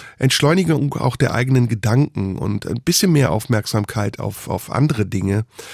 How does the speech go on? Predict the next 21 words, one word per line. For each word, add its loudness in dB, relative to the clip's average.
statt 0
immer 4
nur 6
auf -4
das, -2
was -2
uns -2
vorgesetzt -2
wird. -8
Denn 0
wir 2
leben 2
auch 0
in 0
einer -4
Zeit, 0
in 0
der 0
tatsächlich -2
sehr 0
viel 0